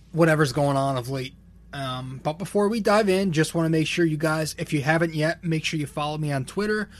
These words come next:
follow me on Facebook, and also follow me on Instagram. And if you haven't followed my blog, follow that right now. Um, my blog is called It's My Opinion, but you can find that on, um,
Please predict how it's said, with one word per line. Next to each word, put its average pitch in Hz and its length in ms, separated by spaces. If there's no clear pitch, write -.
follow 175 300
me 170 160
on 156 140
Facebook, 170 500
and 160 120
also 180 360
follow 165 260
me 165 140
on 156 80
Instagram. 139 640
And 139 60
if 151 160
you 156 80
haven't 196 300
followed 185 300
my 165 140
blog, 185 460
follow 170 320
that 156 180
right 160 220
now. 156 400
Um, 143 460
my 151 140
blog 151 300
is 139 100
called 147 260
It's 135 180
My 147 160
Opinion, 170 420
but 143 140
you 151 100
can 151 140
find 151 320
that 147 280
on, 135 280
um, 127 360